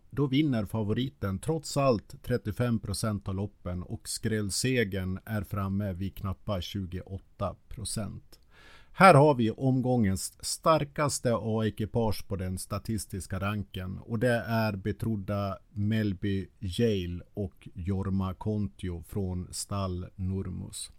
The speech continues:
Det här är ett av två spikförslag i omgången. Det här är ett spiklopp med tydlig profil. Travmedias fokus för den här avdelningen, ja, det har hamnat väldigt mycket på favoriten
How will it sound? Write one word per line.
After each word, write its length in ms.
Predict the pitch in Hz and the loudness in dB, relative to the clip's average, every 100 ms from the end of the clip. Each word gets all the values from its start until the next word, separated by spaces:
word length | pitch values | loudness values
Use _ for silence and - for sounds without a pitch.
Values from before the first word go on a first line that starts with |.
| - - - - - | -20 -20 -20 -20 -6
Det 100 | 123 | 6
här 260 | 120 143 127 | 8 10 8
är 260 | 117 110 - | 6 4 2
ett 320 | 147 135 - | 0 0 -2
av 240 | - 113 95 | -6 -6 -6
två 460 | - 131 117 104 - | 4 4 4 0 -4
spikförslag 920 | - - 101 - 104 - 117 98 92 - | -8 -4 -6 -6 -10 -4 -2 0 -2 -10
i 180 | 92 | -8
omgången. 800 | 92 95 95 98 98 92 87 92 - - - | -6 -4 -4 -4 -6 -6 -10 -12 -14 -20 -12
Det 100 | - | 2
här 360 | 104 123 117 117 | 4 6 4 2
är 400 | 120 131 117 104 | 2 4 4 2
ett 180 | - 101 | -8 -8
spiklopp 800 | - - 110 104 - 113 107 - - | -8 -2 -2 -2 -2 -2 -2 -6 -6
med 320 | 107 104 98 - - - | -2 0 -2 -8 -14 -4
tydlig 640 | 131 113 107 113 98 - | 0 0 0 -2 -4 -8
profil. 600 | - 92 - 95 - 113 - _ - - - - - - | -10 -10 -8 -6 -6 -10 -16 _ -20 -20 -20 -20 -16 6
Travmedias 680 | 160 180 185 180 127 113 | 10 10 10 6 8 6
fokus 600 | - 131 110 98 101 - | 4 0 0 -2 -2 -4
för 120 | - 107 | -4 -2
den 140 | 104 | 0
här 120 | 104 | 0
avdelningen, 680 | 98 98 95 104 95 87 85 | 0 0 0 0 0 -2 -4
ja, 240 | 90 113 | 0 0
det 100 | 120 | 2
har 80 | 123 | 2
hamnat 480 | 104 120 113 117 90 | 2 2 2 0 -2
väldigt 580 | 104 113 147 135 127 - | -8 0 2 4 0 0
mycket 420 | 117 - - 101 | -2 -2 -2 -2
på 180 | 127 120 | 0 -2
favoriten 720 | - 107 101 101 95 - 90 | 0 -2 -2 -2 -4 -4 -6